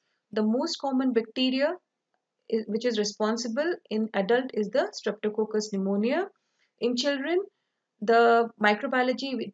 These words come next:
it is little bit different. These are due to Haemophilus influenza and Moraxella catharalis. And now the Staphylococcus aureus, mainly the methicillin resistant Staphylococcus aureus, is a big concern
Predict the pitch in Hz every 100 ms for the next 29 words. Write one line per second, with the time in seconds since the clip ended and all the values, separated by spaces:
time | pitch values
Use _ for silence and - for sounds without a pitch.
0 | - 220 208 240 220 214 233 220 190 220
1 | - 320 381 - _ _ _ 196 240 254
2 | 254 220 233 240 240 240 240 233 233 214
3 | 208 247 277 262 302 359 233 220 220 202
4 | 233 226 220 180 247 247 254 262 320 330
5 | - _ _ _ 220 226 226 233 294 349
6 | - 240 233 233 247 294 359 311 - 294
7 | - 208 202 196 208 226 - 214 240 240
8 | 262 285 247 208 202 240 269 277 294 247
9 | 214 240 254 294 294 233 233 214 214 -
10 | _ 220 214 190 185 190 220 269 - _
11 | _ _ 202 208 202 262 294 226 214 202
12 | 208 208 233